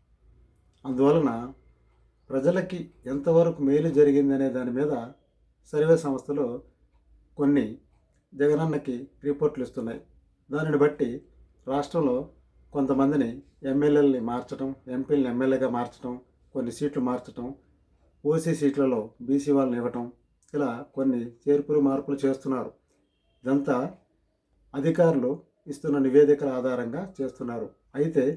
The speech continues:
ప్రజలలో మాత్రం జగనన్న అంటే అనుకూలం ఉన్నప్పటికీ స్థానికంగా ఉండే నేతల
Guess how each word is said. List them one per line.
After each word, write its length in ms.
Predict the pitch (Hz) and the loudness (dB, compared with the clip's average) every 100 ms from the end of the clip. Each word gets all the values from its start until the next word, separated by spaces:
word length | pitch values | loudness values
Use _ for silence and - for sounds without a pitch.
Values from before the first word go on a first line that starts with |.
| - _ - | -6 _ -4
ప్రజలలో 420 | 139 143 180 180 165 | 2 4 4 4 2
మాత్రం 280 | 135 - 127 190 - _ _ _ _ _ _ _ _ _ | 0 -4 -6 -6 -12 _ _ _ _ _ _ _ _ _
జగనన్న 440 | 123 139 151 170 165 | 0 2 4 2 0
అంటే 240 | 151 143 127 127 _ _ - | 0 -2 -2 -6 _ _ -10
అనుకూలం 360 | 123 139 165 143 | -4 0 0 0
ఉన్నప్పటికీ 500 | 120 131 135 135 160 196 196 _ _ _ | 0 0 0 -4 -4 -8 -10 _ _ _
స్థానికంగా 500 | - 143 185 170 180 170 | -10 -4 -2 -2 0 0
ఉండే 140 | 156 139 | 0 0
నేతల 260 | 135 147 | 0 -2